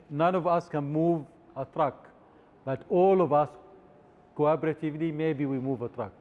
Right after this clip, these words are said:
So this is the idea. In order to, uh, do the, uh, have high fidelity, you know, the, you integrate multiple of them, and the, when you integrate multiple of them and you have communication, the natural structure that comes to mind is network. You know, uh,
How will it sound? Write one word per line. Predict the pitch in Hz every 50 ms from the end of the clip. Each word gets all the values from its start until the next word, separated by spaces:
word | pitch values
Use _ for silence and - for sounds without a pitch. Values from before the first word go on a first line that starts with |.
| - - - - - _ _
So | - 156
this | 160 202 196
is | 180 170
the | 160 190
idea. | 170 165 151 156 151 139 127
In | 127
order | 151 190 202 185 151 175
to, | - - - 165 165 160 151 - - - - - - - -
uh, | 160 147 147 151 - - - 127
do | 120 170 190 202 196
the, | 151 143 165 160 147 143 - -
uh, | 170 143 131 135 131 - - - -
have | 127 160 170 151
high | 117 147 185 196
fidelity, | 190 - 175 135 156 156 160 165 160 - 185 190 - - - - - _ _ -
you | 147
know, | 135 139 139
the, | 123 143 147 147 147 143 143 143 143 151 147 156 147 - -
you | 165 156 175 185 202
integrate | 185 - - 165 139 160 170 170 -
multiple | - 160 160 170 170 170 160 165 165
of | 156 131
them, | 131 143 123 127 151
and | 156 147 127
the, | 143 165 170 170 165 - - - - - - - -
when | - 175 180
you | 196
integrate | 202 185 - 196 180 156 185 196 190 190
multiple | 180 185 185 185 185 170 165
of | 160
them | 156 165 156
and | 151 143
you | 143 143
have | 127 160 170 170
communication, | - 156 139 131 135 - - 190 202 196 - 175 160 127
the | 131 147 147
natural | 143 143 156 175 196 190 - - 151 147 135 131
structure | - - 151 156 156 - - 151
that | 127 120 135 -
comes | - 160 160 170
to | - 156
mind | 143 147 151 160 160 -
is | 143 165 202 208 - - - - - - - - - -
network. | 220 220 - - 110 110 98 - - - - - - - - - - - -
You | - 135
know, | 139 139 143 139 139
uh, | 139 143 143